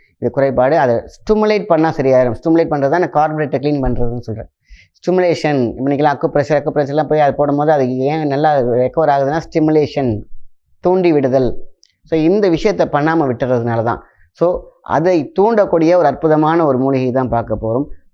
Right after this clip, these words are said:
நாற்பத்தெட்டு நாள் யாரெல்லாம் சுகர் பேஷண்ட்ஸ், அதாவது கம்ப்ளைண்ட் உள்ள சுகர் கம்-, பேஷண்ட்லாம் சொல்லக்கூடாது, சுகர் கம்ப்ளைண்ட் உள்ளவங்க. கம்ப்ளைண்ட்னா என்ன அர்த்தம்?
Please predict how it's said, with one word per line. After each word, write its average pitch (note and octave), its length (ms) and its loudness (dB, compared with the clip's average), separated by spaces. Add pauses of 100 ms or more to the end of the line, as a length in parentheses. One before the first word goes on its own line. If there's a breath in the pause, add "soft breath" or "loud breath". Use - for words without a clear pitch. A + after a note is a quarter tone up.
(160)
நாற்பத்தெட்டு D3 600 -4
நாள் C3 320 -2
யாரெல்லாம் C3+ 600 0
சுகர் C#3 360 -4
பேஷண்ட்ஸ், A2+ 400 -4 (600)
அதாவது C3 280 2 (140)
கம்ப்ளைண்ட் D3+ 300 0
உள்ள A#2+ 140 2 (100)
சுகர் D#3+ 220 4
கம்-, C#3 360 -4
பேஷண்ட்லாம் D#3 480 0
சொல்லக்கூடாது, B2+ 440 0 (540 loud breath)
சுகர் F3+ 360 0 (120)
கம்ப்ளைண்ட் E3+ 500 2
உள்ளவங்க. A#2 320 0 (120)
கம்ப்ளைண்ட்னா D#3 480 0
என்ன D#3 180 0
அர்த்தம்? D#3+ 340 -2